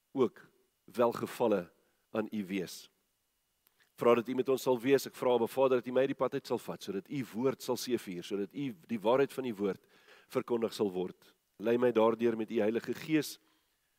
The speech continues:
Maak elkeen van ons toe met die kosbare bloed van Yeshua.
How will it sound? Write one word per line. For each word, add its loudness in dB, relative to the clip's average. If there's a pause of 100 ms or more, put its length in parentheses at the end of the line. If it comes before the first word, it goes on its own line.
Maak 2
elkeen 4
van -6
ons -4
toe -2
met 0
die -6
kosbare 0
bloed -4
van -4
Yeshua. -4